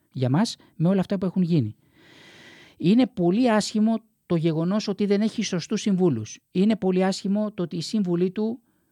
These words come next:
δεν τολμούν να του πούν την πραγματικότητα, διότι δεν ζουν σε μία δημοκρατία. Ζουν σε μία υβριδική δημοκρατία. Και μάλιστα ψηφίστηκε νόμος πριν από λίγες μέρες,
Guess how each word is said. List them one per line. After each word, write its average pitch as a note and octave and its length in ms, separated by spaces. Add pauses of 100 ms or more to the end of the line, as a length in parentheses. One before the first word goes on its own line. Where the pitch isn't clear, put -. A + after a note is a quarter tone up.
(680)
δεν G3+ 460
τολμούν F#3 480
να D#3 120
του D3+ 160
πούν D#3+ 280
την D3+ 140
πραγματικότητα, C#3+ 1000
διότι F#3 440
δεν A#3+ 160
ζουν G#3+ 220
σε G3+ 180
μία A3 220
δημοκρατία. F3+ 720
Ζουν F3 280
σε - 200
μία G#3 320
υβριδική E3 640
δημοκρατία. A#2+ 640 (800)
Και E3+ 120
μάλιστα G3 320
ψηφίστηκε F3 540
νόμος D#3+ 360
πριν E3 240
από C#3+ 200
λίγες C3 280
μέρες, G3+ 440